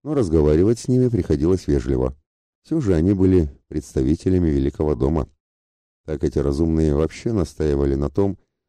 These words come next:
что она должна с этим парнем подружиться. Где это видано? Где видано, чтобы Аграфка с низшим дружила?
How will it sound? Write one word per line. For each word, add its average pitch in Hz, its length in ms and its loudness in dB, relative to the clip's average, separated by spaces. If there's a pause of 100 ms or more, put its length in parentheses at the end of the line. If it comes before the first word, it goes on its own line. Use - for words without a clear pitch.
(200)
что - 260 -4
она 107 160 2
должна 95 340 0
с 85 60 -8
этим 87 220 -2
парнем 92 400 -2
подружиться. 98 760 -2 (680)
Где 67 380 -2
это 67 140 -2
видано? 67 440 -2 (400)
Где 71 420 0
видано, 73 460 2
чтобы 73 380 -2
Аграфка 71 680 -2
с - 140 -10
низшим 101 400 -2
дружила? 62 460 -4